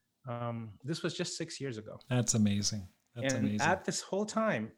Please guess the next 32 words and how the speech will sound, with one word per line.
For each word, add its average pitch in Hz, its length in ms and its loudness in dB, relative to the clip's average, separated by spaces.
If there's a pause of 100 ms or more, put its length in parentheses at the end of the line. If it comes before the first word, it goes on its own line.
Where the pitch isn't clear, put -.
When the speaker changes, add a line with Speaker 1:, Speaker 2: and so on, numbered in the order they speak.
(100)
Speaker 1:
a-, 123 140 -8
and, 127 220 -2
and 123 120 -2
I, 120 100 0 (160)
I 113 80 -6
don't 147 120 -2
even 147 200 -4
know 170 200 0
how 139 160 2
that 110 220 -8
multiplies, 117 640 -6 (100)
right? 127 220 -6 (260)
Honestly, 127 380 -2
because 110 340 -12
it's 113 160 -14
so - 200 -8
much 131 240 -6
work. 131 200 -8 (800)
And 120 200 -4
the 120 80 -6
chur-, - 260 -6
church 165 240 2
has 131 140 -2
never 131 300 0
stopped - 300 -6
growing 107 340 -8 (140)
Speaker 2:
Hmm. 110 120 -12 (420)
Speaker 1:
because 123 460 -4 (280)
partially 147 680 0 (220)
because 120 380 -6
I - 60 -6
think 135 260 -6